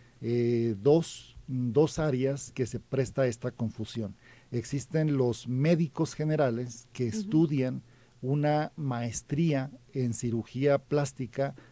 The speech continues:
Speaker 1: o médicos generales que estudian una maestría en medicina estética. Y estas dos ramas o estas dos, eh, maestrías los preparan para la investigación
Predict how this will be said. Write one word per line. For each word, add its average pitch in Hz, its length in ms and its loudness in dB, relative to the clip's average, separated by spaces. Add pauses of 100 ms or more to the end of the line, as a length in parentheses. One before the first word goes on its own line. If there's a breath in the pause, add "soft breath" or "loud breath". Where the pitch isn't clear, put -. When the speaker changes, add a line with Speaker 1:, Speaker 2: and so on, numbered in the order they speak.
(140 loud breath)
Speaker 1:
o 151 340 6 (120)
médicos 131 500 -2
generales 139 600 2
que - 120 -6
estudian 135 560 0
una 135 320 0
maestría 135 840 -2
en 127 240 0
medicina 123 640 -2
estética. - 680 -4 (460 soft breath)
Y 131 140 2
estas 147 340 0
dos 151 240 4
ramas 139 420 0
o 131 60 0
estas 123 280 -2
dos, - 340 -2
eh, 123 200 -2
maestrías 131 800 -2 (320 soft breath)
los 127 300 0
preparan 143 600 2
para 131 300 0
la 123 140 -2
investigación 123 1000 -4